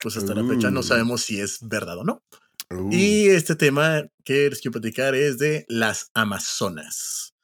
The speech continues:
Speaker 2: De hecho, no sé si se acuerdan cuando platicamos la historia de Jason y los argonautas, que Mabe sigue de seguro, la acaba de pensar otra vez en los gorgonitas. Este, <laughs>
Speaker 1: <laughs>
Speaker 2: estoy seguro que sí. Eh,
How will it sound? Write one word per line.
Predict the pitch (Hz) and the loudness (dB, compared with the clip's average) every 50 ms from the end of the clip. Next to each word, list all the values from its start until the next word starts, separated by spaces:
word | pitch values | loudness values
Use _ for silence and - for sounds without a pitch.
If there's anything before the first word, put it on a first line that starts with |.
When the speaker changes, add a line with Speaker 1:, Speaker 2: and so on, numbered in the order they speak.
| _ _ _ _ _ _ _ _ _ _ _ _ _ _ _ _ - | _ _ _ _ _ _ _ _ _ _ _ _ _ _ _ _ -2
Speaker 2:
De | 107 127 135 | 2 4 4
hecho, | 143 139 - - 190 185 147 - - 107 | 4 4 4 4 4 4 4 2 -2 -2
no | 127 127 131 | 0 0 2
sé | 131 | 0
si | - - | 2 0
se | 147 | 0
acuerdan | 123 - 151 143 135 139 - | 0 2 0 2 2 0 0
cuando | 135 117 101 | 0 -2 -2
platicamos | 101 101 - 110 - 98 107 113 113 | -2 -4 -6 -4 -4 -2 0 0 0
la | 110 | -2
historia | 110 - - 113 113 113 113 110 107 | -2 0 0 2 2 4 4 4 4
de | 104 98 98 95 92 87 | 4 2 2 2 0 0
Jason | 90 101 98 90 113 110 113 | -2 -2 -2 0 -2 -2 -2
y | 110 | -2
los | 104 - | -2 -2
argonautas, | 101 95 95 98 95 110 117 123 120 - 113 120 127 - - _ _ _ - | -2 -2 -2 -2 0 0 0 -2 -2 -2 -2 -2 -4 -6 -10 _ _ _ -8
que | - 107 107 | -4 -2 0
Mabe | 101 104 104 107 110 113 | 2 4 4 6 4 4
sigue | 113 - 123 101 120 127 123 120 123 - _ _ | 2 2 0 2 4 4 4 2 0 -6 _ _
de | - 107 101 | -2 -2 0
seguro, | - 107 101 110 117 120 | 0 0 2 2 4 4
la | 120 113 101 | 4 4 4
acaba | - - - 120 127 131 139 | 2 2 2 4 4 4 4
de | 139 117 | 2 2
pensar | - 123 101 - 127 123 | -2 -4 -2 0 0 0
otra | 120 127 131 | 2 4 2
vez | 127 127 | 2 2
en | 135 135 | 2 2
los | 131 127 | 2 2
gorgonitas. | 117 120 113 104 117 127 131 123 - 135 135 131 - - - - - - - - - - 165 - | 4 2 2 2 0 -2 -2 0 0 0 0 0 -2 -10 -14 -16 -14 -14 -14 -8 2 2 4 6
Este, | - 247 208 170 - 127 123 120 123 | 6 6 6 6 6 4 4 6 6
<laughs> | |
Speaker 1:
<laughs> | 139 - - - - - 190 190 - - - | 4 2 0 0 2 2 2 2 0 -2 -4
Speaker 2:
estoy | 190 - - - 151 143 | -4 -2 0 2 2 2
seguro | - - - 143 139 139 151 143 147 123 | 2 0 0 0 0 0 0 -2 -2 -4
que | 123 131 | -4 -2
sí. | 123 143 143 139 123 - - - - - - - - - - _ - | -2 0 -2 -2 -2 -6 -8 -8 -8 -8 -8 -10 -12 -16 -18 _ 0
Eh, | - 117 113 113 113 113 113 110 | 2 4 6 6 6 6 4 4